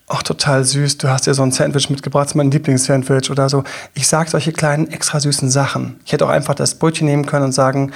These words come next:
"Ach cool, kann ich kurz reinbeißen, weil, keine Ahnung, Käse mit Paprika mag ich besonders gerne." Dann sagt er so, "Ah, verrückt." Und dann sag ich so, "Oh mein Gott, Käse mit Paprika, woher weißt du, das ist meine Lieblingskombination?" Oder, "Eigentlich mag ich das gar nicht, aber genau von dir schmecken sie immer so total gut."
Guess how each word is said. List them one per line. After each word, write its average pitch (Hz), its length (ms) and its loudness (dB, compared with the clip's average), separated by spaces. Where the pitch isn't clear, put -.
"Ach 135 220 0
cool, 156 80 0
kann 143 120 -2
ich 135 60 -6
kurz - 220 -2
reinbeißen, 139 640 0
weil, 131 440 0
keine 131 260 0
Ahnung, 131 540 2
Käse 135 280 2
mit 135 140 2
Paprika 135 460 0
mag 127 180 0
ich 123 80 -8
besonders 135 420 2
gerne." 143 520 2
Dann 143 100 -4
sagt 135 160 0
er 135 60 2
so, 131 120 2
"Ah, 131 220 4
verrückt." 135 340 -2
Und 131 120 0
dann 135 120 2
sag 135 140 0
ich 139 60 -4
so, - 120 -4
"Oh - 160 -4
mein 165 200 0
Gott, 156 340 0
Käse 165 160 -6
mit 156 140 -4
Paprika, 151 200 -2
woher 151 180 4
weißt 165 180 4
du, - 40 0
das 151 80 2
ist - 40 0
meine 147 140 2
Lieblingskombination?" 135 960 0
Oder, 143 340 2
"Eigentlich 160 300 0
mag 151 120 2
ich 151 80 -4
das 156 160 2
gar 151 140 2
nicht, 165 140 2
aber 143 160 2
genau 160 380 6
von 156 240 0
dir 170 180 2
schmecken 170 300 0
sie 175 60 4
immer 170 160 2
so 165 100 -2
total 156 460 0
gut." 147 420 2